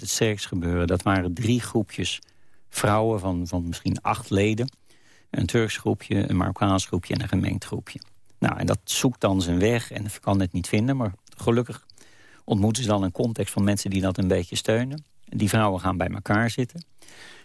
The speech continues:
En wat ze bedacht hebben, "Wij bieden sport voor iedereen zoals je ze vraagt." Dus een hele moderne marketingtechniek, zeg ik altijd. Hè. Dat, dat doen we in de marketing ook. Niches vinden en dan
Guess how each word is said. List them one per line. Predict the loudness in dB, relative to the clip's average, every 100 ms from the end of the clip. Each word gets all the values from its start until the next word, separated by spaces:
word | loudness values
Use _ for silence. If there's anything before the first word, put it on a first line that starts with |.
| -2
En | 2
wat | 2
ze | 2
bedacht | 0 2 0 -2
hebben, | -4 0
"Wij | 2 2
bieden | 2 0 -2
sport | -2 -2 -2
voor | -4 -2 0
iedereen | 2 2 2 0 0
zoals | 0 0 0
je | 0
ze | 0
vraagt." | 2 2 0
Dus | -2 -2
een | 0
hele | 2 2 2
moderne | 2 0 0 0
marketingtechniek, | 0 0 -2 -2 -4 -4 -2 -2 -2 -2
zeg | -2 -2
ik | 0
altijd. | 0 0 -4 -4
Hè. | -2
Dat, | -2 -2
dat | -2
doen | 0
we | 2
in |
de | 2
marketing | 2 0 -4 -2 0
ook. | 0 0
Niches | 2 2 2 -2
vinden | 0 0 2 2 2
en | 0
dan | -4 -6